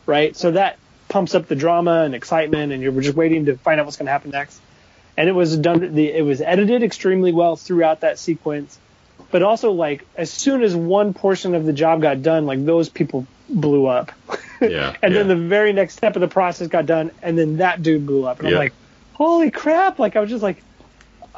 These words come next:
Speaker 1: I, they obviously get the plans off somehow.
Speaker 2: Well, and that's
Speaker 1: but I
Speaker 2: the
Speaker 1: was just
Speaker 2: thing.
Speaker 1: expecting somebody to live, and I was like, "How are they gonna get out of this?" And I was literally, like,
Speaker 2: Yeah.
Speaker 1: for the first time in a w-, long time, watching a big set piece action movie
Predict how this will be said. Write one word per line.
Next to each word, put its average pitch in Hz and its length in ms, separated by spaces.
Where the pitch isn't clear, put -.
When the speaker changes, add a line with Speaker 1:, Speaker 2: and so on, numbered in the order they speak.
Speaker 1:
I, 190 260
they 190 220
obviously 294 320
get 233 120
the 247 80
plans 226 380
off 226 220
somehow. 160 760
Speaker 2:
Well, 160 220
and 175 140
that's 190 120
Speaker 1:
but 214 100
I 214 40
Speaker 2:
the 226 60
Speaker 1:
was 233 100
just 302 160
Speaker 2:
thing. 113 220
Speaker 1:
expecting 269 560
somebody 311 520
to 170 160
live, 156 240
and - 20
I 214 80
was 185 60
like, 190 100
"How - 220
are 381 60
they 311 80
gonna 214 180
get 220 160
out 415 220
of 339 60
this?" 185 280
And 170 300
I 254 120
was 190 340
literally, 190 640
like, 165 480
Speaker 2:
Yeah. 139 220
Speaker 1:
for - 160
the 220 120
first 339 240
time 302 200
in 240 80
a 208 40
w-, 185 240
long 240 400
time, 208 320
watching 170 300
a 147 40
big 214 300
set - 280
piece 220 240
action 185 320
movie 165 400